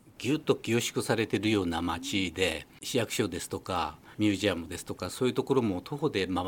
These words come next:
れるくらいの小さいエリアに凝縮されてるっていう地域なんですね。それで有名なところは、そのアールデコ調の建物がいっぱいあるストリートですとか、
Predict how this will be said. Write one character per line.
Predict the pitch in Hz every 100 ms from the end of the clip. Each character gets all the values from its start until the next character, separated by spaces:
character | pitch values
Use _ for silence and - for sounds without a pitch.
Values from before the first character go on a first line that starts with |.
| 95
れ | 101
る | 98
く | -
ら | 120 104
い | 95
の | 120 110 82 -
小 | - 107
さ | -
い | 101 85
エ |
リ | 87 87
ア | 80
に | 92 85 -
凝 | - 98
縮 | - -
さ | - 90
れ | 85
て | -
る | 90
っ |
て | 82 -
い | 104 104 104
う |
地 | - - 104 92
域 | - 78
な | 73
ん | -
で |
す | -
ね。 | 110 175 - -
そ | -
れ | 113 113
で | 113 107 -
有 | 131 120
名 | 117 113
な | 113
と | 113
こ | 107
ろ | 110 101
は、 | 90
そ | -
の | 87 92
ア | 107
ー |
ル | 104
デ | 98 101
コ | 104
調 | - 98
の | 101 107 82
建 | - 98 95
物 | 95 87
が | 87
い |
っ | 82
ぱ | - 92
い | 90
あ |
る | 87
ス | 82 -
ト | 90
リ | 82
ー |
ト | 78 82 -
で | 85
す |
と | -
か、 | - 85 71